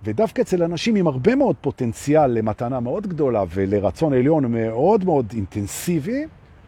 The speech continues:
חטפו מכות נורא חזקות מהחברה ומהמשפחה על האגואיזם שלהם. עד שהוא הוריד את הראש. או בעברית יפה, השתוכח. נכון?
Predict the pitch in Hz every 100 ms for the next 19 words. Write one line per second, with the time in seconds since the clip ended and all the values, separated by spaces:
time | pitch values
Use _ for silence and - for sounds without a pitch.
0 | - - - - - 117 - 226 240 170
1 | - 202 - 147 185 185 165 123 135 -
2 | 202 - 139 110 - 101 98 135 202 143
3 | 113 107 104 - - 180 240 233 - -
4 | 123 139 143 131 175 202 214 - 110 85
5 | - - - - - - - - - -
6 | - - - - 175 220 254 214 220 -
7 | - - - - - 156 156 156 196 156
8 | 110 85 - - - - - - - -
9 | - - - - - - - - 131 120
10 | 123 117 131 131 113 - 139 139 - -
11 | - - - - - - 147 - 208 185
12 | 90 - - - - - - - - -
13 | 120 -